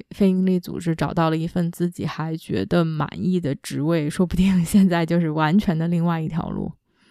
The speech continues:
而在这一刻，没有去走非营利组织的那一条路，而是在过去的两年多的时间里面，还是在 dedicated into coaching，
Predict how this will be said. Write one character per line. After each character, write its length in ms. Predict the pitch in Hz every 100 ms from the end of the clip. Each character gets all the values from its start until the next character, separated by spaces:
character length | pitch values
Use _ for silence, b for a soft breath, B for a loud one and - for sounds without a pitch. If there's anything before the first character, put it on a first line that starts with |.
| b
而 100 | 202
在 160 | 208 202
这 160 | 202
一 140 | 190 185
刻， 560 | - 202 185 165 165 - _
没 240 | 190 226
有 180 | 202 185
去 220 | - -
走 180 | 175 135
非 200 | 156 170
营 120 | 175 175
利 120 | 160
组 140 | -
织 80 | 170
的 80 | 165
那 100 | 147
一 140 | 151
条 200 | 156 156
路， 300 | 160 156 160 -
而 120 | 170
是 100 | 175
在 300 | 175 165 165
过 220 | - 175
去 160 | - -
的 100 | 165
两 220 | 165 -
年 260 | 156 156 160
多 340 | 165 156 160 -
的 100 | 185
时 240 | - 170
间 320 | 165 190 196
里 140 | 180 -
面， 420 | - 190 78 - _ _ _ -
还 180 | 190
是 120 | 185 196
在 120 | 185
dedicated 600 | 180 185 185 185 170 160
into 340 | 156 165 165
coaching， 640 | - 165 175 175 175 -